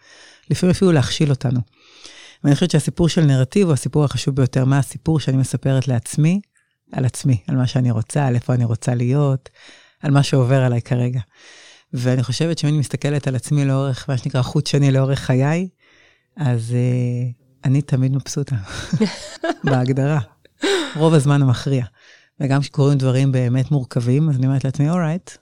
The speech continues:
הם יעברו. אנחנו נעשה את מה שצריך, והדבר הזה יעבור."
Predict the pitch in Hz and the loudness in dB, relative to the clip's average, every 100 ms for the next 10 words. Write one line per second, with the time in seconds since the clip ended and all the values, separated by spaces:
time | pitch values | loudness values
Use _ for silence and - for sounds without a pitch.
0 | _ - 139 160 175 240 107 - _ _ | _ -2 2 2 4 2 2 -6 _ _
1 | _ _ 127 - 139 127 160 139 117 135 | _ _ -6 -2 -2 0 2 2 0 -2
2 | 143 120 120 123 123 117 123 131 127 117 | -4 -4 -4 -2 -2 0 0 2 2 0
3 | 117 147 139 | 0 0 0